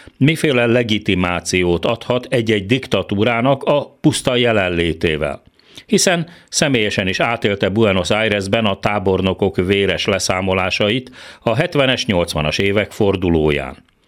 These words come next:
Az a dosszié sincs még mindig megnyugtatóan lezárva. A Casa Rosada,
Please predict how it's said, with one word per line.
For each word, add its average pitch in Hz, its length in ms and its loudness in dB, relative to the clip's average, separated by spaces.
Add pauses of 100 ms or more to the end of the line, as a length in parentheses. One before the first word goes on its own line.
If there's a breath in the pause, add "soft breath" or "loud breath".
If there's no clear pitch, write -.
Az 107 240 0
a 147 80 0
dosszié 135 540 2
sincs 123 320 -2
még 120 240 0
mindig 95 420 2
megnyugtatóan 90 720 0
lezárva. 78 680 -2 (200 soft breath)
A - 80 0
Casa 156 460 0
Rosada, 87 640 -2